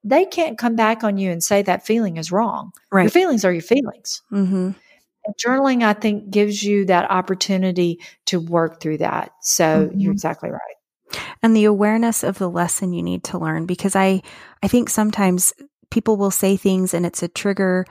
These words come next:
Speaker 2: And
Speaker 1: Yes.
Speaker 2: yes, maybe they legitimately were rude, but at the same time, there can be something there. Goes back to taking responsibility to say,
Speaker 1: Yes.
Speaker 2: "What is it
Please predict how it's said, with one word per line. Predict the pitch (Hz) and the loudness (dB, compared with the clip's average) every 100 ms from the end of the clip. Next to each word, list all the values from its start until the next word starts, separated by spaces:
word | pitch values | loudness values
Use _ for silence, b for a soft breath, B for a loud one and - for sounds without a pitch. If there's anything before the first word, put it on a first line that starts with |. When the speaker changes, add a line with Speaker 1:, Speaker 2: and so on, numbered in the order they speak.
| B B B B - | B B B B -2
Speaker 2:
And | 190 185 - | 0 -2 -4
Speaker 1:
Yes. | 180 - - - - | -10 -10 -12 -10 2
Speaker 2:
yes, | 269 208 - | 2 4 2
maybe | 220 226 220 | 2 2 2
they | 208 208 - | 0 -2 0
legitimately | 202 202 208 208 - 202 | 2 4 4 2 2 0
were | 190 180 180 175 180 - | 0 2 2 2 -2 -6
rude, | - 160 165 160 170 190 _ _ _ - - | -6 0 2 2 -2 -8 _ _ _ -8 0
but | 196 | 2
at | - | 2
the | 190 | -2
same | - 190 196 | -2 -2 -2
time, | - 214 208 | -4 -2 -2
there | 190 185 185 | -2 -2 -2
can | 196 | -4
be | 190 185 | -4 -4
something | - 180 185 175 | -4 -4 -2 0
there. | 175 170 170 - B B | 2 2 0 -2 B B
Goes | - 202 | 2 4
back | - 185 - | 4 2 0
to | 185 | 0
taking | 180 180 180 175 | 2 2 2 2
responsibility | 170 - 175 - 185 196 190 165 165 | 0 -2 -2 -2 0 2 2 0 -4
to | 196 | -4
say, | - 175 165 165 - | -2 0 0 -2 -6
Speaker 1:
Yes. | B B B B | B B B B
Speaker 2:
"What | 190 208 214 | -2 0 2
is | 226 214 | 2 2
it | 196 | 0